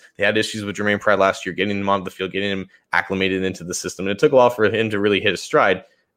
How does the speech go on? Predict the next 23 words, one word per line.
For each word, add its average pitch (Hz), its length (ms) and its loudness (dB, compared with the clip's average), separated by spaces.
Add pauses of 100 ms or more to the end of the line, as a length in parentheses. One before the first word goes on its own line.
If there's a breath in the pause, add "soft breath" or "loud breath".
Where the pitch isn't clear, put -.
And 95 220 0
so 101 240 6
I 87 100 6
think 135 280 -2
they're 117 100 0
gonna 127 120 2
have 117 180 0
Pratt 120 260 2
and 110 140 -6
some 110 120 -10
type 104 160 -4
of 101 100 6
other 104 180 6
veteran 98 340 2
start 135 320 0
for 98 80 -12
them. 92 240 -4 (240)
So - 160 -12
they 117 120 2
would 117 160 -2
want 147 200 4
a 180 40 4
guy 107 460 4